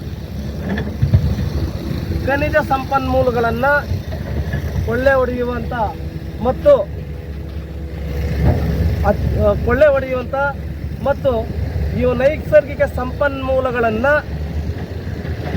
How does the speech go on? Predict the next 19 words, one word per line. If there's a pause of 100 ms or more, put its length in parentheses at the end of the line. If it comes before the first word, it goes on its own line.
ಈ
ಕೆ
ಜಿ
ಎಫ್
ತಾಲೂಕಿನ (140)
ಶಾಸಕರ
ಗಮನಕ್ಕೆ (140)
ಬಂದಿದೆಯೋ
ಬಂದಿಲ್ಲೋ
ಗೊತ್ತಿಲ್ಲ. (880)
ಇದನ್ನ (1900)
ಕೆಲವು (1200)
ರಾಜಕಾರಣಿಗಳ (100)
ಹಿತಾಸಕ್ತಿ
ಇದೆ
ಅಂತಲೂ
ಗೊತ್ತಿಲ್ಲ, (580)
ಇಲ್ಲ
ರಾಜಕಾರಣಿಗಳ